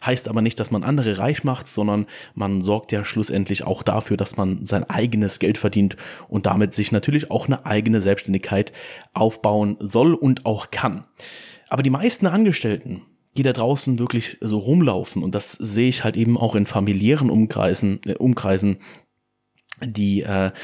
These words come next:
jegliche Selbstständigkeit oder selbstständige Tätigkeiten so mäßig in Frage stellen, ähm, ja,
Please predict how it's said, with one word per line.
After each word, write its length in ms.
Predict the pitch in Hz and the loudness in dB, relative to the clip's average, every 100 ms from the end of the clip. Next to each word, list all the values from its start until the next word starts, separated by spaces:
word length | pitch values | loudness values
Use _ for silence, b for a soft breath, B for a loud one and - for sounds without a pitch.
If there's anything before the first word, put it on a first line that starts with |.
| B B | B B
jegliche 600 | 104 98 131 143 127 117 | -10 0 0 2 -2 -2
Selbstständigkeit 880 | 98 110 - 113 110 104 117 107 98 | 0 0 0 -2 -2 -2 -2 -2 0
oder 160 | 95 | -2
selbstständige 540 | 87 107 - 101 98 95 | -2 -2 -2 -2 -2 -2
Tätigkeiten 760 | 131 139 120 - 107 - 101 95 B B | 0 0 -4 -6 -6 -2 -2 -2 B B
so 140 | - 107 | -2 2
mäßig 320 | 131 156 131 | 2 0 -2
in 80 | 110 | -2
Frage 400 | - 98 - 143 | -4 -6 -6 -6
stellen, 480 | - 123 123 127 127 B B B - | -2 0 2 0 -4 B B B -2
ähm, 840 | 110 110 110 110 - 55 - 55 | 0 2 2 -2 -8 -14 -14 -14
ja, 320 | - 135 147 | -4 0 0